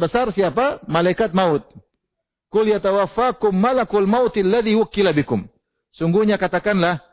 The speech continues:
malaikat maut yang menangani wafat kalian. Siapa yang menyuruh dia untuk menangani kematian? Allah Subhanahu wa ta-, wa ta'ala. Dalam ayat yang lain Allah mengatakan, eh, "Tawaffatu rusuluna,"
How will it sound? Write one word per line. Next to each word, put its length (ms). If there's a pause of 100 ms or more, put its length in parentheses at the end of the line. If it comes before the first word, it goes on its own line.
(180)
malaikat 480
maut 320
yang 160
menangani 560
wafat 240
kalian. 400
Siapa 320
yang 80
menyuruh 320
dia 140
untuk 260
menangani 640
kematian? 560 (160)
Allah 240
Subhanahu 480
wa 80
ta-, 240 (320)
wa 80
ta'ala. 480 (400)
Dalam 280
ayat 200
yang 160
lain 240
Allah 160
mengatakan, 680 (1000)
eh, 460 (420)
"Tawaffatu 720
rusuluna," 720